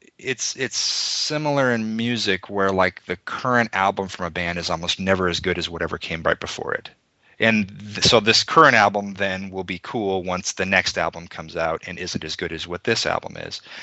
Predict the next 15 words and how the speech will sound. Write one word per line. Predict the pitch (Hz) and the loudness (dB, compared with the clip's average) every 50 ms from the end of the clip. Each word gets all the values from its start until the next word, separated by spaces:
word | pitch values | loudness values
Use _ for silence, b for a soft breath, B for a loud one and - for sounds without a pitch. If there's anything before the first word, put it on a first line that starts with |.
| B B B B | B B B B
And | - 117 107 107 101 98 B B B B B B | 2 4 6 6 4 2 B B B B B B
so | - - | -2 -2
fans | 120 - - 175 160 160 160 151 | 0 2 6 8 8 8 8 6
were | 135 127 117 | 4 2 2
accepting | 110 - - - 156 - - - 113 98 | 2 2 2 4 2 2 0 -2 -6 -4
of | 92 87 | -4 -6
four, | - - - - _ - 87 87 85 | -6 -8 -10 -12 _ -12 -8 -8 -8
five, | 82 - - 85 82 78 | -6 -4 -2 -2 -2 -2
and | - 80 78 | -4 -6 -8
six. | - - 76 80 85 - - - - - - - _ _ _ | -6 -4 -4 -6 -6 -6 -4 -4 -4 -4 -6 -10 _ _ _
They've | 107 104 104 104 98 104 - | -4 -2 -2 -2 -4 -6 -4
grown | - 110 104 107 107 | 0 2 2 2 2
to | 104 - 107 | 0 -2 -2
embrace | 95 90 87 101 101 104 123 - - - | -4 -2 0 2 4 4 4 4 2 0
them. | - 85 82 78 82 92 | -2 -4 -6 -6 -8 -12